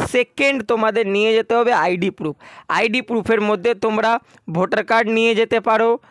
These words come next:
আধার কার্ড নিয়ে যেতে পারো, বা প্যান কার্ড নিয়ে যেতে পারো, বা ড্রাইভিং লাইসেন্স নিয়ে যেতে পারো, বা পাসপোর্ট নিয়ে যেতে পারো। এই যতটা বললাম তার মধ্যে থেকে যে কোনো একটা নিয়ে যেতে পারো।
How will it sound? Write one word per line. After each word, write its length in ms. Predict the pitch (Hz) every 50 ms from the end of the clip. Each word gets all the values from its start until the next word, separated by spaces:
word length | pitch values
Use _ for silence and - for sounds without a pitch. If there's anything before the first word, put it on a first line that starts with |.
| _ _ -
আধার 440 | - 165 175 180 196 208 214 220 -
কার্ড 260 | - 220 226 226 208
নিয়ে 300 | 220 220 226 226 233 220
যেতে 300 | 208 220 214 - 226 220
পারো, 380 | 196 214 214 208 220 220 220 233 _ - - - _ -
বা 240 | 160 156 196 196 185
প্যান 400 | - _ - 190 196 208 214 208
কার্ড 280 | - 220 220 226 208
নিয়ে 280 | 214 220 220 226 226 226
যেতে 240 | 220 214 214 226 214
পারো, 380 | 208 220 220 214 226 226 220 - - - - _ -
বা 200 | 170 190 202 196
ড্রাইভিং 460 | 180 196 196 202 202 196 220 226 226
লাইসেন্স 400 | 220 220 214 220 - 240 233 226
নিয়ে 260 | 226 233 233 233 233
যেতে 220 | 202 220 190 226 220
পারো, 380 | - 220 214 220 226 226 226 - _ - - _ -
বা 160 | 170 202 208
পাসপোর্ট 680 | - _ - 208 190 196 - - - - 240 226 - -
নিয়ে 220 | 208 196 190 185 170
যেতে 200 | 170 165 165 156
পারো। 300 | - - 139 135 139 - - - - _ -
এই 240 | - 180 233 269 277
যতটা 640 | 214 175 147 226 214 208 - 262 262 226 - 240 254
বললাম 460 | 214 208 220 220 208 214 226 247 247
তার 240 | 214 - 196 208 220
মধ্যে 380 | 214 208 202 185 160 175 214 214
থেকে 280 | 214 233 233 262 254
যে 200 | 220 180 202 202
কোনো 260 | - - 208 208 226 233
একটা 340 | 196 175 - - - 233
নিয়ে 300 | 233 220 202 196 190 185
যেতে 240 | 147 156 151 147 143
পারো। 260 | 131 - 135 135 135